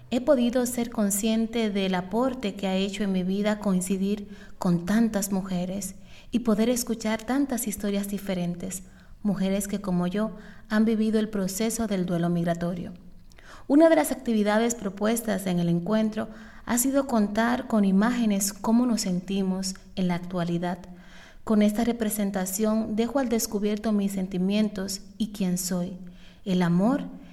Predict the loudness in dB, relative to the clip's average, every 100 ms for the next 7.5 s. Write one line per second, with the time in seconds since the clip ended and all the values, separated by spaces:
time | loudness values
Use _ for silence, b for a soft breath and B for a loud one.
0 | B -4 -2 2 2 0 -2 -2 0 0
1 | -2 -4 B B B 0 2 4 4 4
2 | 4 2 2 2 0 -2 -6 -8 -2 2
3 | 2 0 -2 -2 0 0 -4 B B B
4 | -2 2 2 2 -2 0 0 0 0 0
5 | 0 -6 B -14 -2 0 0 2 2 2
6 | 0 -6 -14 -20 -18 -8 -4 0 0 0
7 | -2 -2 -2 -4 -16